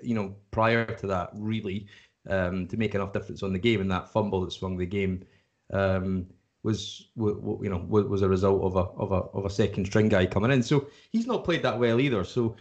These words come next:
I think, you know, if you wanna really proactively go and tackle issues, go and speak to the guys about it and address it in private. Doing it in the media, I think, is just for show. And, you know, he may be pre-contexting his departure.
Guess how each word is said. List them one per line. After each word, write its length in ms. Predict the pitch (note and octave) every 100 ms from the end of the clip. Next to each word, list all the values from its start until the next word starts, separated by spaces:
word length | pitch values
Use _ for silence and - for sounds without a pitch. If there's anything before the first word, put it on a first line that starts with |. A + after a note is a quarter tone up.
| - _ -
I 80 | C3
think, 220 | D#3+ C#3+
you 80 | D3+
know, 80 |
if 160 | A2+ A#2+
you 80 | D3+
wanna 200 | E3+ D3+
really 200 | B2+ A2
proactively 480 | G#2+ A#2+ - A2+ G#2
go 100 | A2
and 100 | G2+
tackle 340 | A2 G2 A2
issues, 200 | G2 F#2
go 100 | B2
and 80 | G#2
speak 220 | - A2+
to 60 | -
the 80 | G2
guys 240 | F#2 F#2
about 240 | F#2+ G2
it 140 | F#2+ F2
and 180 | F2+ -
address 440 | A2 G#2 G2 F2+
it 160 | - -
in 180 | - G#2+
private. 600 | G2 G#2 F#2 F#2 F2+ - _ _ _ _
Doing 160 | A#2+
it 40 | A2
in 60 |
the 60 | F#2+
media, 480 | G2 F#2 F2+ E2+ E2+ - _ _
I 80 | -
think, 240 | - G2
is 40 | G2+
just 160 | G2
for 120 | -
show. 480 | F2 - F#2+ F#2 F2+
And, 280 | - F2 F2+ - _ _
you 120 | G#2+
know, 60 | G2+
he 80 |
may 180 | A2+ A#2
be 140 | A2+ G#2
pre-contexting 1080 | G2 B2 A2 - G#2+ F#2 A2+ G#2 - G#2+
his 140 | F#2+ F#2+
departure. 580 | G2 - G#2 - A2